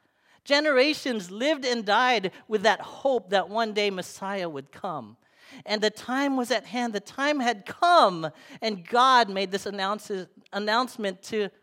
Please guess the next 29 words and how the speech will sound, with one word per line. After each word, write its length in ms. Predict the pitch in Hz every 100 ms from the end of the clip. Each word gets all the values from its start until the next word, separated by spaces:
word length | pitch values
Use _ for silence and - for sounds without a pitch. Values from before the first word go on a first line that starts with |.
| _
us, 460 | 247 190 - - -
to 100 | 196
me, 380 | 214 285 208 147
a 60 | 175
nobody. 600 | 226 247 185 131 117 107 _ _ _ _ _ _ _ _ _ _ _ _ _ _ _
He 140 | 247
said, 480 | 214 254 233 208 180 _ _ _ _ _ _ _ _ _ _ _ _
"The 80 | 202
time 420 | - 226 247 254
has 240 | 226 226 -
come. 480 | - 185 165 139 120
Today, 640 | - 160 185 160 120 120
a 80 | 147
Savior 480 | - 165 160 147 131
has 240 | 143 143
been 180 | 156 143
born." 260 | 160 156 131
And 120 | -
so 140 | 240
I 100 | 226
presume 540 | 269 285 202 220 233 220
that 300 | 190 170 185
this 180 | 311 320
announcement 600 | 208 208 262 - 196 175
had 120 | 185
probably 540 | 277 302 285 214 208
already 340 | 180 165 165 160
been 200 | 151 151
made 360 | 180 170 147